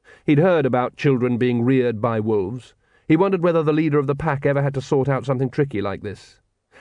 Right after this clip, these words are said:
Perhaps he'd have to take him into a quiet clearing somewhere and say, "Look, son,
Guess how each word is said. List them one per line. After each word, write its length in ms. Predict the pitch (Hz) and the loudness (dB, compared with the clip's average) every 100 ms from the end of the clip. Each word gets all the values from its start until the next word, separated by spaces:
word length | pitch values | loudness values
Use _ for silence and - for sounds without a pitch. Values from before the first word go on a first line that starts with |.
| - | -8
Perhaps 360 | - 156 196 - | -4 -2 -2 -2
he'd 100 | 175 | -2
have 120 | 170 | -2
to 60 | 143 | -2
take 220 | 156 151 | -2 -2
him 100 | 147 | -2
into 160 | 143 147 | 0 -2
a 40 | |
quiet 440 | 139 165 151 131 - | -2 -2 -2 -4 -2
clearing 400 | 156 131 110 110 | 0 2 0 -2
somewhere 280 | 131 131 | 0 2
and 140 | 139 139 | 0 0
say, 240 | 147 139 139 - - | 0 0 -2 -8 0
"Look, 300 | 156 143 - | 0 0 -4
son, 480 | - 120 117 117 | -4 -2 0 -2